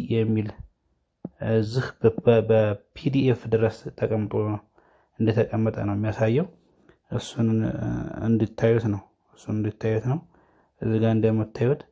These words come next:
ታያችኋል። እዚህ ውስጥ ዲቪ ፕሮግራም ዶት ጂኦቪ ዶት ስቴት የሚል አለ። እሱ የመጀመሪያው ቲፕ ነው። እዚህ ጋር ብቻ እንዳለ ማንኛውም መረጃ እዚህ ጋር ውስጥ እንዳለ ያሳያል የመጀመሪያው ማለት ነው። ሁለተኛው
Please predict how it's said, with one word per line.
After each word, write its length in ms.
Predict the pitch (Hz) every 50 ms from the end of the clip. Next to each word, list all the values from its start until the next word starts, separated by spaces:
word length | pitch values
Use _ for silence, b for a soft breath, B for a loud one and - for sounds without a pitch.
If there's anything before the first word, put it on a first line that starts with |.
| _ _ _ _ _ _ _ _ _ _ _ _ _ _ _ _ _ _ _ -
ታያችኋል። 500 | - 123 120 113 107 - - 120 113 113
እዚህ 180 | 110 113 120 127
ውስጥ 220 | 143 - - - - _ _ _ _ _ _ _ _ _ _ _ _ _ _ _ _ _ _ -
ዲቪ 200 | 127 123 120 123 131 131 131
ፕሮግራም 560 | - - 123 113 113 113 113 110 113 117 127 135 120
ዶት 260 | 113 107 107 104 104 - -
ጂኦቪ 420 | _ - - 113 110 113 113 113 131 165 190 - _ _ _ _ _ _ _ _ _ _ _ _ _ _ _ _ _ _ _ _ _ _ _ _ _ _ _ -
ዶት 300 | 110 110 110 107 107 - - - - _ _ _ _ _ _ _ _ _ _
ስቴት 460 | - - - - _ - 139 123 123 -
የሚል 280 | - 110 110 110 107 107
አለ። 200 | 107 107 107 120
እሱ 140 | 139 131 - -
የመጀመሪያው 600 | 117 110 110 110 104 110 107 104 104 101 98 98
ቲፕ 240 | - - 104 - - -
ነው። 160 | 110 101 - - _ _ _ _ _ b b b b b b b b b
እዚህ 240 | - 117 107 107 107 101
ጋር 160 | 110 110 107
ብቻ 200 | 101 98 - - - 117
እንዳለ 460 | 113 107 107 101 107 104 101 101 101 98 98 98 -
ማንኛውም 560 | - - - 107 110 113 113 117 113 110 107 107
መረጃ 320 | 104 101 101 110 104 107 151 180 170
እዚህ 300 | 143 120 107 107 110 101
ጋር 180 | 101 - 101 98
ውስጥ 200 | 101 101 - - -
እንዳለ 340 | 101 98 98 98 98 101 101
ያሳያል 480 | 101 98 - - 101 104 101 101 98
የመጀመሪያው 520 | 98 98 98 101 101 101 98 98 101 104 107
ማለት 160 | 104 104 101
ነው። 80 | 98 101
ሁለተኛው 640 | 113 117 131 135 135 - - 147 139 135 127 123